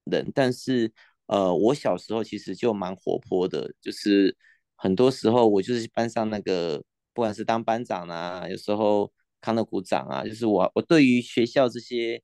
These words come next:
公共事务一直都蛮，蛮热衷的啦。一路走来，其实我很喜欢人这件事情，那我也很喜欢帮助别人去实现他想做的事情。那，呃，为什么叫八九？因为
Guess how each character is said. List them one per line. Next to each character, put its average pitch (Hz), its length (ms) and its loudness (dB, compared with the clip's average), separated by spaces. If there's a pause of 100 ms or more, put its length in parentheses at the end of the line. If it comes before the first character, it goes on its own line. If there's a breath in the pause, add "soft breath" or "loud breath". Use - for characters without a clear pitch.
(160)
公 131 160 2
共 135 120 2
事 139 140 -4
务 117 60 2 (140)
一 - 80 -8
直 110 140 -12
都 104 200 0 (120)
蛮， 92 240 -6
蛮 95 240 -4
热 110 140 2
衷 90 280 -4
的 76 100 -6
啦。 - 120 -12 (100)
一 151 160 4
路 160 80 8
走 110 140 2
来， 98 100 4
其 110 140 -10
实 107 220 -6
我 104 200 0
很 117 140 -4
喜 - 180 -12
欢 98 260 0
人 101 380 -10
这 104 120 -2
件 98 100 -2
事 98 180 -10
情， - 220 -12
那 98 140 2
我 101 140 6
也 104 220 6 (420)
很 - 140 2
喜 110 180 0
欢 98 300 4 (640)
帮 117 160 2
助 117 140 -2
别 95 180 0
人 90 340 -6 (300)
去 - 220 -4
实 95 260 -4
现 98 200 0 (200)
他 107 120 -4
想 - 180 -8
做 71 200 -4
的 - 60 -6
事 - 100 -8
情。 - 200 -8 (800)
那， 113 260 2 (420 loud breath)
呃， 104 180 6
为 - 120 6
什 170 140 0
么 95 80 2
叫 113 80 2
八 104 180 2
九？ - 260 -10
因 120 100 -8
为 117 200 -2